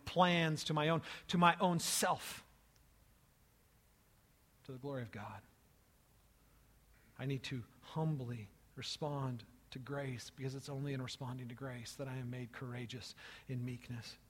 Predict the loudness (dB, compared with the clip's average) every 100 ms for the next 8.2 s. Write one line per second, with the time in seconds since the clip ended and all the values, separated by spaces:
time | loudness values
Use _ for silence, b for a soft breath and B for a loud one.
0 | -20 -20 -20 _ _ _ _ _ -20 -20
1 | _ -20 -20 -20 -20 -20 -20 -20 -20 _
2 | -20 -20 B B 0 2 2 2 4 4
3 | 2 -2 -8 -6 -4 -2 -4 -6 -12 -8
4 | -6 -4 -4 -2 -4 -4 -4 -4 -4 -6
5 | -12 -16 -16 -6 -2 -2 2 2 2 2
6 | 0 0 -4 -4 -4 -6 -6 -6 -6 B
7 | B B B -4 -2 2 2 2 0 0
8 | 0